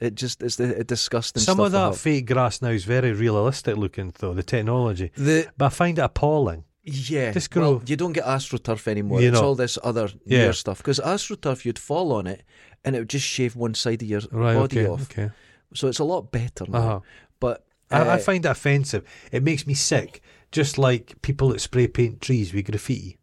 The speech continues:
Speaker 2: I find that. I've told you
Speaker 1: Well,
Speaker 2: this
Speaker 1: that's
Speaker 2: before.
Speaker 1: awful. Yeah, you don't wanna do that. That's
Speaker 2: Offensive. I, I spoke to a guy who's a g-, nice guy. He's a graffiti artist. And I said, "I fucking hate people." And he said, "Oh, I do that all the time." And I
Speaker 1: No,
Speaker 2: kinda
Speaker 1: you piece of
Speaker 2: peeled,
Speaker 1: shit.
Speaker 2: I thought,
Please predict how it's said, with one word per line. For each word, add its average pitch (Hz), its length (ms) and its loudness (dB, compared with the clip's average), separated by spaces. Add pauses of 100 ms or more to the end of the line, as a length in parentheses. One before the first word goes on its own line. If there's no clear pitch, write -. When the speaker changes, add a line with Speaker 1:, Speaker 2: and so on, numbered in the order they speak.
(120)
Speaker 2:
I - 80 -12
find - 240 -12
that. - 120 -12
I've - 100 -14
told 143 180 4
you 123 80 6
Speaker 1:
Well, 113 140 4
Speaker 2:
this 175 120 0
Speaker 1:
that's - 20 -6
Speaker 2:
before. 123 180 4
Speaker 1:
awful. 107 380 -4
Yeah, 160 240 0
you 131 180 -2
don't 226 160 -2
wanna 127 180 -2
do 107 200 -4
that. 101 180 -4
That's 73 180 -8
Speaker 2:
Offensive. 123 380 0 (240)
I, 233 200 2 (200)
I 196 100 2
spoke 233 400 -2
to 180 80 0
a 165 60 2
guy 131 220 2
who's 110 180 0
a 107 80 0
g-, 139 180 -14
nice 190 380 -2
guy. 98 340 0 (380)
He's 139 160 2
a 127 40 2
graffiti 107 380 -2
artist. 98 380 -2
And 139 80 2
I 139 60 4
said, 135 200 0
"I 151 60 0
fucking - 360 -4
hate 104 200 -2
people." 101 220 -2
And 101 140 -2
he 135 100 2
said, - 200 -8
"Oh, 175 60 -2
I 175 40 0
do - 140 -6
that 110 100 0
all 98 120 -2
the 98 40 -4
time." 123 340 -6
And 113 100 -2
I 113 100 -4 (300)
Speaker 1:
No, 127 160 2
Speaker 2:
kinda 143 140 6
Speaker 1:
you 139 40 2
piece 120 160 -2
of 165 60 6
Speaker 2:
peeled, 143 100 4
Speaker 1:
shit. 113 240 2
Speaker 2:
I 143 80 0
thought, 160 220 0